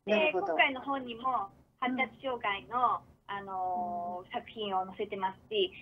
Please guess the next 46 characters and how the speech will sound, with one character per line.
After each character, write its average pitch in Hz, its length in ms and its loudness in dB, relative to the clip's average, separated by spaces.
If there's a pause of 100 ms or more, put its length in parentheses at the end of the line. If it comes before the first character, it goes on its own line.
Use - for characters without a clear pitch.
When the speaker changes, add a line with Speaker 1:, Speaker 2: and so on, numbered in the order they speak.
Speaker 2:
え 208 100 4
っ 202 60 2
と、 208 80 4
Speaker 1:
は 208 140 4
い。 196 60 -2
Speaker 2:
こ 262 100 4
の、 247 260 10 (480)
例 226 80 4
え 208 40 4
ば、 208 60 2
ガ 233 200 8
キ 311 120 -2
の 302 120 0
た 277 120 -2
め 262 140 -2
息 254 200 -10
っ 196 40 -14
て - 160 -12
い 180 80 -8
う 175 40 -10
ん 165 40 -16
で 170 120 -10
す - 80 -20
け 170 80 -10
ど 170 120 -2
も、 240 120 10
Speaker 1:
あ - 80 6
の、 - 80 10
Speaker 2:
こ 302 60 12
の 294 80 12
Speaker 1:
ち 285 40 12
ょ 294 40 10
っ 285 80 10
と 269 60 6
じ 440 80 12
ゃ 370 40 10
あ - 40 8
画 214 160 12
面 339 240 12
の 359 100 12
方 320 180 10
に、 208 280 2 (160)
こ 165 240 6 (180)
う、 185 60 -10
画 214 120 8
面、 226 220 6